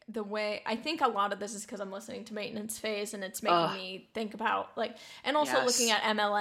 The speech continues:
Speaker 1: Ms and all this, like, Lulu Rich and all this, that a lot of the, the decisions that we end up making are because someone told us that a doctor maybe once has said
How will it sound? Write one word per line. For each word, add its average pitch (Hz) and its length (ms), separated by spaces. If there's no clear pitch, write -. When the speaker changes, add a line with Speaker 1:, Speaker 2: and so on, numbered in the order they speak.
Speaker 1:
Ms 208 180
and 208 140
all 214 180
this, 208 220
like, 208 160
Lulu 220 320
Rich 240 480
and 220 100
all 214 160
this, 214 380
that 214 320
a 226 60
lot 240 240
of 269 140
the, 240 120
the 220 120
decisions 208 580
that 196 120
we 180 140
end 185 120
up 185 120
making 190 680
are - 580
because 226 480
someone 285 480
told 214 320
us 202 140
that - 260
a 220 60
doctor 208 420
maybe 196 340
once 180 280
has - 180
said - 180